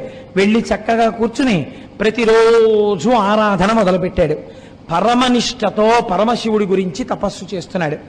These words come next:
ఇలా తపస్సు చేస్తుండగా ముందు పరమశివుడు రాలేదు. కొన్ని సంవత్సరాల తపస్సు పూర్తయిన తర్వాత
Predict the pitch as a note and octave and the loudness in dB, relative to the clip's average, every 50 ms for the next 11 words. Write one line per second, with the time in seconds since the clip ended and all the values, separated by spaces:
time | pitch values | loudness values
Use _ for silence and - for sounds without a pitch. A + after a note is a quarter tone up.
0 | - - - - - - - - - - F#3+ G#3+ A#3+ B3+ B3 - A3+ - - B3+ | -20 -20 -20 -20 -20 -20 -20 -10 -4 0 0 2 2 2 0 0 -2 0 0 -2
1 | B3 C4 C4+ B3 - B3 A#3 A3 A3+ - A#3+ A3+ G#3+ G3+ G3+ F#3+ G#3 A3+ A#3 A#3 | -2 -2 -4 -4 -2 0 0 0 0 0 0 0 2 2 2 2 2 2 2 2
2 | A#3 A3+ G3 A3 A#3+ C4+ A3+ - A3+ B3+ C4 B3+ - B3+ C4 B3 A3+ A3+ A#3+ A3+ | 2 2 2 2 2 2 2 2 2 2 2 2 2 2 2 2 2 2 2 2
3 | G#3+ G#3+ F#3+ D#3 C#3 C3 - - - - - - - - - - - - - - | 2 2 2 0 0 -2 -6 -12 -16 -18 -20 -20 -20 -20 -20 -20 -20 -8 -4 0
4 | G#3 G#3+ A#3 A#3+ B3 A3 - G3 G3 G#3+ A#3 B3+ B3+ C4 - - B3+ B3+ B3 B3 | 2 2 4 4 2 2 0 0 0 2 2 2 0 0 -2 0 2 2 2 2
5 | A#3+ A#3 A#3 A#3 G3+ E3+ A#3+ A#3 - - B3 A3+ E3+ G3+ A3 G#3+ G#3 - - A#3 | 2 0 0 -2 -2 -2 -2 -2 -2 -2 -4 -4 0 0 -2 -2 -2 -2 0 0
6 | A3+ G#3+ G3 - G3+ F3 E3+ E3+ D#3+ D#3+ - - F3 F#3+ G3 G3 G#3 | 2 0 0 0 0 0 0 0 -2 -2 -2 -2 0 2 2 2 2